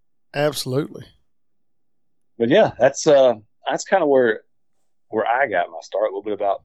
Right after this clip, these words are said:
Speaker 2: me, at least on the business side of things. So I grew up around it. Um, my earliest memories are being around duck hunting. I don't ever remember a time that I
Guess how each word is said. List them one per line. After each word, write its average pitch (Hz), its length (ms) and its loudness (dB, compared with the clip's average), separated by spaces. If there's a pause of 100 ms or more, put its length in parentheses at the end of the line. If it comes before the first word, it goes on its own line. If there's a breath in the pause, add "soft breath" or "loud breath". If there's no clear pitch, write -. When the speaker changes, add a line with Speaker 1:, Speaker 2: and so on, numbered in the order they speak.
(100)
Speaker 2:
me, 107 320 -4
at 104 80 -6
least 107 220 -6
on 98 60 -8
the 90 80 -10
business 107 440 -4
side 87 220 -2
of - 80 -12
things. 92 400 -12
So 104 100 0
I 123 80 4
grew 131 240 2
up 110 120 -2
around 101 340 0
it. 101 160 0 (760)
Um, 92 300 0 (840)
my 92 120 2
earliest 101 480 0 (220)
memories 101 640 -2
are 90 160 -4 (120)
being 101 180 0
around 92 240 0
duck 101 220 0
hunting. 82 180 -4
I 98 60 2
don't 104 180 2
ever 101 160 0
remember 98 240 0
a 90 60 2
time 95 340 0
that 90 80 -2
I 85 80 2